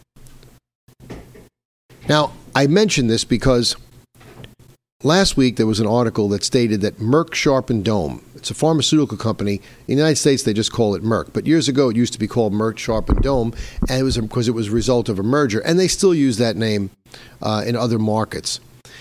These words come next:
Merck Sharp and Dohme is a very big pharmaceutical company on the order of Pfizer and Eli Lilly. Uh, and they were in the process of developing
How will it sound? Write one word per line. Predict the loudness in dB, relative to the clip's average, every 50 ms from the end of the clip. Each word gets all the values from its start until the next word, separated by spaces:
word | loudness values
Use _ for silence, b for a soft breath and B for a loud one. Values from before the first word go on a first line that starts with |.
| B B B B B
Merck | 2 2 2 2
Sharp | 2 2 2 2 2 0
and | 0 2
Dohme | 2 4 2 2 0 -2
is | -4 -6
a | -4
very | -4 0 0 2 2 2 2
big | 2 2 2 2 2 0 -4 -8 -14 -18
pharmaceutical | -12 -4 -2 -2 0 0 0 0 2 0 0 0 -2 -4
company | -4 -4 -4 -2 -2 -4 -4 -2
on | -2 0 0 2
the | 2 2
order | 2 2 0 0 0 -2
of | -2 -4
Pfizer | -4 -4 -2 0 0 0 0 -2 -2 -2 -2 -2 -2 -2 -2 -4
and | -4 -6 -6 -8 -6 -6
Eli | -4 -2 -2 -2 -2 -4 -4
Lilly. | -4 -4 -4 -4 -4 -6 -8 B B B B B B B B B B B B B
Uh, | -4 -2 -2 -2 -2 -2
and | 0 2 2
they | 4 4
were | 4 2 2 0 -4 -10 -20 -20 -20 -14 -6 -4
in | -2 -2
the | -2
process | 0 0 0 0 0 0 -2 -2 -2
of | -2 -2
developing | -2 -2 0 0 0 0 -2 -2 -2 -2 -2 -2 -4